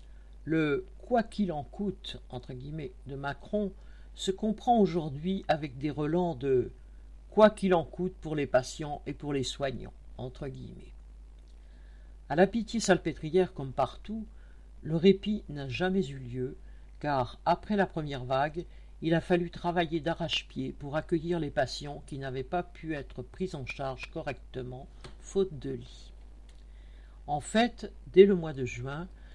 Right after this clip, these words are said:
tout a refonctionné comme avant, avec le sous-effectif au quotidien. Beaucoup de soignants sont partis et les postes n'ont pas tous été pourvus. Du coup, les nouveaux arrivent dans des conditions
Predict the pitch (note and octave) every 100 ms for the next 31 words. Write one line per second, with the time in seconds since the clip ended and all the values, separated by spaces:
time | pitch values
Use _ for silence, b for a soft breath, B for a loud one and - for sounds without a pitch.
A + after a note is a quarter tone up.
0 | b b - - C4 C4 A3+ G3+ F3+ -
1 | F3 - D#3+ E3 E3 D3 C3+ A#2+ B2+ C#3+
2 | - b b b - D#3 F#3 F3 F#3 G3+
3 | F#3+ G3+ F3+ - - G3 G3 F#3 D3+ D3+
4 | G#2 - - - - - - b b b
5 | b - C#3+ F3+ A3 - F#3+ F#3+ G3 F#3+
6 | F3 D#3 D#3+ - - F#3 G3 G3+ - D3+
7 | D#3+ E3+ - D#3 - - C#3 C3+ C3+ D#3+
8 | - - E3+ - C3+ C#3+ C3 B2+ A#2 A2
9 | - - - - b b b b b A#2
10 | D3 - F#3+ A3+ - b b b b b
11 | D#3+ F#3 F3+ G3+ F#3+ G#3 G3 E3 D3 D#3
12 | D3+ E3 - D3 E3+ E3 F#3 - F#3+ D#3
13 | D3+ - C#3+ C#3